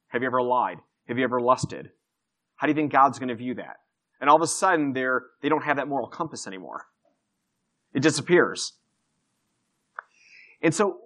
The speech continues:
where does this moral com-, where, where does moral relativism co-, relativism come from? Well,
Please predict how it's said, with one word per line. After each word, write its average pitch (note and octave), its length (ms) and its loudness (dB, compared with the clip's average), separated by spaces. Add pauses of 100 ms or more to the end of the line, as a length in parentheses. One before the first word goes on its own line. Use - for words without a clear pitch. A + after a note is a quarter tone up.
where B3+ 360 2
does C4+ 160 -2
this G#3+ 160 -8
moral F3+ 240 2
com-, D#3+ 280 -12
where, F3 240 0
where C#4+ 140 -2
does B3 140 -6
moral F3+ 240 2
relativism C#3 560 0
co-, C#3 160 -8 (260)
relativism C3+ 560 -2
come D#3+ 280 -6
from? F#2 380 -8 (500)
Well, F#3 220 4